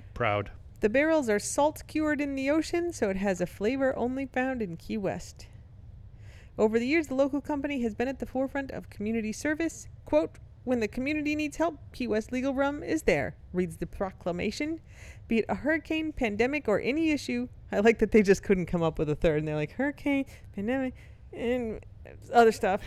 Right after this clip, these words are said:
Speaker 1: <laughs>
Speaker 2: They use the proceeds from the product to assist the community. "This is the only way we can say thank you for the support given to us by always being there for the community." I feel like it's probably also not the only way,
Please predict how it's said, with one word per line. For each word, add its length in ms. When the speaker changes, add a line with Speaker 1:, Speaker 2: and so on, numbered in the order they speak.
Speaker 1:
<laughs> 640
Speaker 2:
They 200
use 200
the 120
proceeds 520
from 160
the 80
product 420
to 80
assist 340
the 100
community. 580
"This 240
is 200
the 160
only 240
way 260
we 160
can 140
say 180
thank 340
you 80
for 120
the 100
support 500
given 300
to 160
us 180
by 220
always 280
being 240
there 200
for 140
the 100
community." 640
I 40
feel 160
like 120
it's 120
probably 360
also 260
not 220
the 120
only 220
way, 340